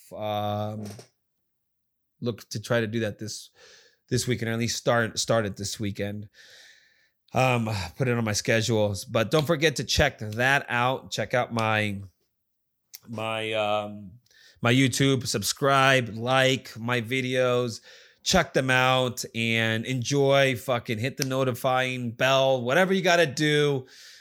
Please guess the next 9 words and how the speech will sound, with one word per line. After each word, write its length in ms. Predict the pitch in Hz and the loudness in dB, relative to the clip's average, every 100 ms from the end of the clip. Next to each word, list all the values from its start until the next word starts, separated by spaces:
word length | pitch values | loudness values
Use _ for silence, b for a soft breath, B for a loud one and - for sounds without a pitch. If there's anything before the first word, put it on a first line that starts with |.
| B - | B -4
It'd 100 | 123 | 0
be 120 | 123 | 0
great 480 | 120 139 139 135 - | 2 4 4 2 -4
for 120 | 127 | -2
all 180 | 127 123 | 0 0
that 220 | 127 120 | -2 -2
support. 720 | 120 - - 123 123 113 - B B B - | -6 -6 0 2 4 2 -4 B B B -2
My 140 | 120 | 0
website, 800 | 117 143 139 113 - 127 120 98 | 2 2 2 2 2 4 2 0